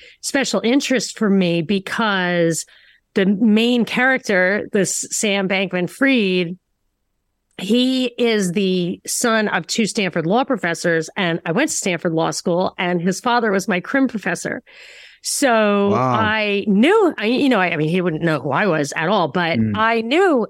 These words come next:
Speaker 1: him, and I just, I liked him, and I just could not imagine that he or the, his kids would be involved in something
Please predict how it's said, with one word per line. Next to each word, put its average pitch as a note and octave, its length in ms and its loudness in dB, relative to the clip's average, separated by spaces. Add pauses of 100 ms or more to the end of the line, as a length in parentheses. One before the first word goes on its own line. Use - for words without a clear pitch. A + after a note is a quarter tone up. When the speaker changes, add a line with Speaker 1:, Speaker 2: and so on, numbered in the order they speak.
Speaker 1:
him, F3 500 -2
and G3 560 0 (560)
I C4 260 0
just, - 440 -2 (380)
I A3+ 80 0
liked C#4 340 0
him, F#3+ 220 0
and G#3+ 120 -2
I G#3+ 120 0
just A3+ 240 -2
could A#3+ 200 -2
not A#3 480 2
imagine G3+ 920 0 (500)
that G#3 180 0
he B3 280 0
or B3+ 380 2
the, G#3 360 2 (100)
his F3+ 500 0
kids C#4+ 400 0
would G3 180 0
be G3 220 0
involved G3+ 840 0
in G#3+ 160 2
something F#3 760 -2